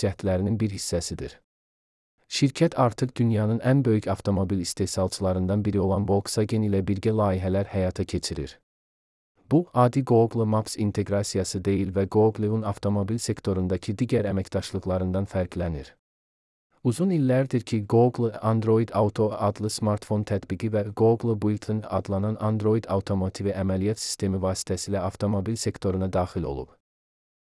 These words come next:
Lakin Rivian ilə olan əməkdaşlıq fərqli bir yanaşma tələb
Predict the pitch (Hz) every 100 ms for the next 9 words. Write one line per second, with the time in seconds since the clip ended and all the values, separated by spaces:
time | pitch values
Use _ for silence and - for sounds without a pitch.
0 | _ 120 143 160 147 139 123 120 139 131
1 | 104 92 92 98 101 101 - 101 - 120
2 | - 120 104 - 113 113 104 101 92 -
3 | 98 - 92 87